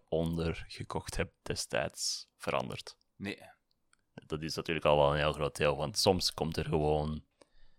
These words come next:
Speaker 1: nieuwe informatie op de markt die uw visie op een aandeel verandert. Stel dat er, eh, ja, je verwacht dat er een nieuw product gaat uitkomen van bepaalde, en dat blijkt toch,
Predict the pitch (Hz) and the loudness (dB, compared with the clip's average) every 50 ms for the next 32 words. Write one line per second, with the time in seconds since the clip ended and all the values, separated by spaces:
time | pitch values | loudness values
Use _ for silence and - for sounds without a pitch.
0 | - _ - - 87 92 85 80 82 - - - 80 76 - - - 82 - - | -20 _ -4 0 2 4 4 4 2 0 0 2 2 2 2 0 -4 -4 -6 -6
1 | 80 80 - - - - - - - - _ - 120 120 139 143 143 139 139 139 | -6 -6 -6 -6 -8 -10 -12 -14 -20 -20 _ -12 -8 -6 -6 -4 -4 -4 -4 -6
2 | 139 139 139 139 139 139 135 139 143 - _ _ _ _ _ _ - 82 76 76 | -6 -6 -6 -6 -6 -8 -8 -8 -10 -12 _ _ _ _ _ _ -6 -4 -4 -2
3 | 76 76 78 76 76 78 - _ _ _ _ _ _ _ _ _ _ _ _ _ | -2 -2 -4 -6 -6 -10 -12 _ _ _ _ _ _ _ _ _ _ _ _ _
4 | _ _ _ _ _ _ - - - 87 85 - - 78 60 - - - - 71 | _ _ _ _ _ _ -14 -6 -2 -2 0 0 0 0 0 0 0 0 0 0
5 | 71 71 73 - 120 - 73 76 78 - - - - - - - - - - - | 0 -2 -4 -4 -4 -4 -2 -2 -4 -6 -8 -12 -12 -8 -6 -6 -6 -6 -6 -8
6 | - - - - _ _ _ _ _ _ _ _ - - - - - - - - | -10 -12 -14 -16 _ _ _ _ _ _ _ _ -10 -10 -10 -10 -12 -20 -20 -12
7 | - - - - 80 76 80 78 76 73 76 76 73 73 71 69 76 73 65 - | -10 -6 0 2 4 4 6 4 4 4 2 2 0 0 -2 -2 -2 -4 -6 -6
8 | _ _ _ _ - - 80 69 71 69 71 69 71 85 85 - - - 78 71 | _ _ _ _ -4 0 2 2 2 0 -2 -2 0 0 0 0 -2 -4 -4 -2
9 | 69 71 - - 67 - 87 - - - - - 78 76 76 - - - 85 80 | -2 -4 -4 -4 -2 -2 -2 -4 -4 -6 -2 2 2 2 2 0 -6 -8 -8 -8
10 | 80 76 - 78 78 78 76 - - 76 - 71 - 71 71 71 71 71 - - | -8 -8 -6 -6 -6 -6 -4 -2 -2 0 0 0 -2 0 -2 -2 -2 -4 -6 -10
11 | - - _ _ _ _ _ _ _ - - 76 73 73 76 78 78 76 76 - | -20 -20 _ _ _ _ _ _ _ -8 -4 -2 0 0 0 0 -2 -2 -4 -6
12 | - - - - - 73 69 73 - 73 73 73 - - - - - - | -8 -10 -12 -6 -4 -4 -4 -2 0 0 0 0 0 -6 -16 -16 -16 -16